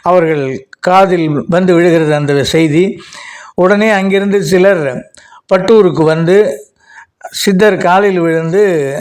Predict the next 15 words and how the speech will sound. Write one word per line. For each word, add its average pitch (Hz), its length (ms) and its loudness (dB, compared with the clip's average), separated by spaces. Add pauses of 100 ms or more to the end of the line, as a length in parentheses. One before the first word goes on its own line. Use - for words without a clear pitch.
நடந்த 185 400 0
விஷயங்களை 170 480 0
சொல்கிறார்கள். 151 640 2
தங்களை, 170 480 0 (380)
ஆ, 160 220 0 (220)
காப்பாற்ற 180 520 2
வேண்டும், 165 260 0
தங்கள் 160 280 0
ஊரை 190 340 2
காப்பாற்ற 180 520 0
வேண்டும் 160 320 0
மாந்திரிகர்களிடமிருந்து, 151 1600 0 (600)
ஆ, 170 100 2
என்று 165 540 2
கெஞ்சுகிறார்கள். 170 800 0